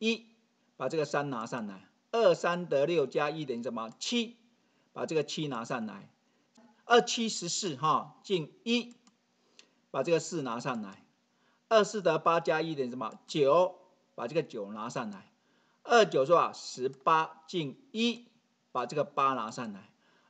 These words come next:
二八十六加一等于什么？十七进一，把这个七拿上来。二七十四加一等于什么？十五进一，把这个五拿上来。二五得十加一等于什么？十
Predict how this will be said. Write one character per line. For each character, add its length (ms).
二 160
八 180
十 160
六 160
加 260
一 140
等 100
于 40
什 160
么？ 100
十 320
七 560
进 340
一， 300
把 120
这 80
个 100
七 260
拿 180
上 240
来。 220
二 160
七 220
十 160
四 240
加 260
一 140
等 120
于 40
什 120
么？ 240
十 380
五 400
进 360
一， 320
把 140
这 80
个 120
五 200
拿 220
上 260
来。 220
二 220
五 60
得 160
十 160
加 260
一 140
等 120
于 40
什 80
么？ 180
十 540